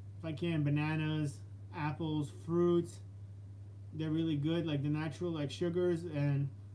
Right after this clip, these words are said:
so all the, all the sports drinks are, is they're, like, there's sodium and potassium. You could salt your food, and you're pretty much,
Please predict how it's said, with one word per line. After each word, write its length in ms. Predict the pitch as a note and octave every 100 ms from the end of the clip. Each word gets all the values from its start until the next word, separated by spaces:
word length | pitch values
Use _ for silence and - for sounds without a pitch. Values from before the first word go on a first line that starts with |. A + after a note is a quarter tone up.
| -
so 100 | G3
all 260 | A3+ C4+ D4+
the, 100 | -
all 220 | G3+ C4
the 120 | C4+
sports 500 | - - D#3+ G3 G#3+
drinks 280 | A3+ A3+ - - _ -
are, 400 | D3+ E3 A3+ -
is 160 | E3+ C#3
they're, 200 | E3 F3+
like, 260 | E3+ D3 F3
there's 200 | E3 -
sodium 440 | E3 D#3+ F3 E3+
and 160 | C#3+ C#3+
potassium. 680 | - C#3+ B2 - G2+ - - - - - - - - - - -
You 120 | E3
could 180 | G3 -
salt 280 | G3+ G3 G3
your 100 | D#3+
food, 460 | - F#3+ F#3 G3 - - - - - - - - E3
and 360 | D#3 D3 D#3+ E3+
you're 140 | E3+
pretty 240 | E3 F3
much, 420 | E3 E3 D3+ -